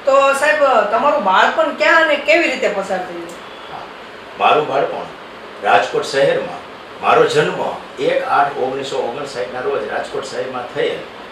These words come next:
Speaker 2: અને ત્યારથી મારું બાળપણ રાજકોટથી જ હું મોટો થયેલો છું. અને અભ્યાસ કરી અને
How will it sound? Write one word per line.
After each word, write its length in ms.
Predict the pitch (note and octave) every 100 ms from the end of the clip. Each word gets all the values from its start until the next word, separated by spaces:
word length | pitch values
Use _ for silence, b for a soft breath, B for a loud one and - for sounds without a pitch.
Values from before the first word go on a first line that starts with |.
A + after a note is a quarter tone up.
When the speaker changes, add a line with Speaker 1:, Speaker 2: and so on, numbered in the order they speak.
| -
Speaker 2:
અને 120 | -
ત્યારથી 580 | - C3 - - - - - - - -
મારું 260 | A2 D3 C#3
બાળપણ 380 | B2+ - - - - - - -
રાજકોટથી 720 | - - - F#3 F#3 - E3 -
જ 40 | - - - - - A2+
હું 300 | B2 A#2+ A2
મોટો 260 | B2 - G#2
થયેલો 140 | G2
છું. 280 | F2 - - - - - - - - - - - - -
અને 140 | A#2
અભ્યાસ 500 | A#2 - C#3+ E3+ E3+ E3
કરી 260 | D#3 - - - - - - - -
અને 300 | C#3 -